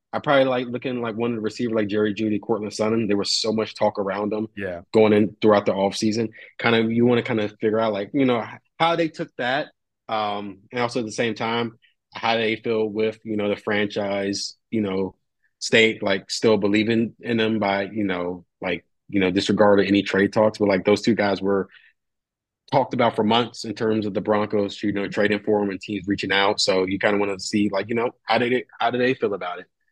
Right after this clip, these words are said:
Speaker 2: Yep.
Speaker 1: Um, uh, so those, I think those are two guys I'm interested in seeing, um, as well as, uh, you look at, I'll probably say on defense, Randy Gregory as well. If we, you know, we get a chance to talk to him.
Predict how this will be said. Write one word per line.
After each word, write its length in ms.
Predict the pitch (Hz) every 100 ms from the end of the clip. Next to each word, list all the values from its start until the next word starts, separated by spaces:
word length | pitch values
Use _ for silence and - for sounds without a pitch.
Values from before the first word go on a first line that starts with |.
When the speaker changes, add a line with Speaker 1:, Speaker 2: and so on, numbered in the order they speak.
| _
Speaker 2:
Yep. 120 | 113
Speaker 1:
Um, 520 | 92 92 87 87 85 - _ _ _ _ _ _ _ _ -
uh, 200 | 98 95
so 200 | - 107
those, 240 | 101 127 - - -
I 100 | 117
think 220 | 143 107
those 180 | 117 123
are 60 |
two 220 | 107 127
guys 440 | 113 104 104 104 98
I'm 300 | 104 104 104
interested 400 | 107 107 104 110
in 60 |
seeing, 520 | 95 95 95 104 117 101
um, 400 | 95 90 87 87 _ _ _ - - _ -
as 240 | 101 101
well 340 | 107 104 107
as, 680 | 101 101 101 98 - - - _ _ _ _ _ _ _ _ _
uh, 400 | 113 98 95 92 92
you 120 | 95 107
look 280 | 107 104
at, 220 | 107 98 98 _ _ _
I'll 120 | 101 101
probably 200 | 117 104
say 120 | 113
on 160 | 104
defense, 420 | 90 104 123 120 120
Randy 280 | 104 107
Gregory 480 | 101 101 101 110 117
as 120 | 101
well. 400 | 98 98 110 120 -
If 220 | - 104
we, 120 | 104
you 140 | 104 107
know, 140 | 95
we 140 | 92 101
get 100 | 101
a 40 |
chance 220 | - 98
to 60 | -
talk 180 | 101 -
to 80 |
him. 380 | 92 101 104 107